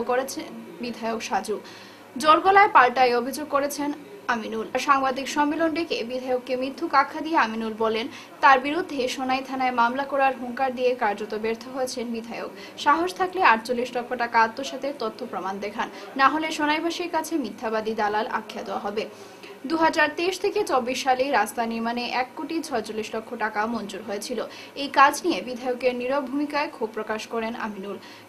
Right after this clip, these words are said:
সাংবাদিক সম্মেলনে উপস্থিত ছিলেন বাবুল আহমেদ বরভুইয়া, খসরু আলম চৌধুরী, নুরুল খান সহ কয়েকজন প্রাক্তন জিপি সভাপতি ও এপি সদস্যরা।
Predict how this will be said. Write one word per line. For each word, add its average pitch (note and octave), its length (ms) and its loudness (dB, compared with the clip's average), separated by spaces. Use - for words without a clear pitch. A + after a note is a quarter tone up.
সাংবাদিক D#4+ 480 6
সম্মেলনে E4+ 400 2
উপস্থিত A3+ 400 -4
ছিলেন A#3 220 -4
বাবুল A#3+ 320 6
আহমেদ C#4 300 -4
বরভুইয়া, G#3 420 -4
খসরু D4+ 380 -2
আলম D#4+ 260 0
চৌধুরী, A3 360 -4
নুরুল D#4 360 0
খান A#3 260 0
সহ A#3+ 120 -4
কয়েকজন A3 400 -2
প্রাক্তন A#3+ 380 0
জিপি A3+ 240 -6
সভাপতি A3 420 -8
ও - 20 -6
এপি A3 200 -8
সদস্যরা। G#3 500 -6